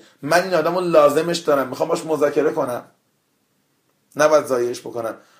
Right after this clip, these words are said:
باید کمکش کنم از این دستاندازها، از این چاله‌چوله‌هایی که در مسیر مذاکره است در بیاد و بتونه مذاکره رو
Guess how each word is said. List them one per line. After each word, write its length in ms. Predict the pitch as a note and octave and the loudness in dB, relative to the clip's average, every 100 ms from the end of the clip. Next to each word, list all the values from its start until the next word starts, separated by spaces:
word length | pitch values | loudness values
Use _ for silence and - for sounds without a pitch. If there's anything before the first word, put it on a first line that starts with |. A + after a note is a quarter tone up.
| _ | _
باید 380 | C#3+ D#3+ F#3+ - | 2 4 2 -2
کمکش 500 | - D#3+ G3 G3 F#3+ | -6 -2 -2 -2 -2
کنم 160 | F#3+ F3+ | -2 -2
از 200 | D3+ E3+ | -2 -4
این 100 | F3 | -2
دستاندازها، 1000 | D3 D3+ C#3+ C#3+ C#3 C3+ D3+ E3 F3+ - _ - | -2 -2 -2 2 2 2 4 4 4 -2 _ -4
از 160 | C#3 D#3 | -2 -2
این 100 | F3 | 0
چاله‌چوله‌هایی 680 | E3 C#3+ - C#3+ C3+ F3 | 4 4 2 2 2 2
که 80 | F3 | 2
در 140 | C#3+ | 0
مسیر 300 | C#3 C#3 C#3 | 0 -2 -4
مذاکره 440 | C3+ C3 C3 C#3 D3+ | -4 -4 -4 2 2
است 180 | E3+ - | 2 4
در 260 | D#3+ F#3 | 4 4
بیاد 440 | E3+ F3 E3 E3 - _ _ | 0 2 2 2 -6 _ _
و 100 | D3 | 2
بتونه 280 | E3 A3 G#3 | 4 4 2
مذاکره 500 | F3 C#3+ C#3 C#3+ C#3+ | 0 2 2 4 6
رو 300 | D#3+ E3+ E3+ | 6 2 -2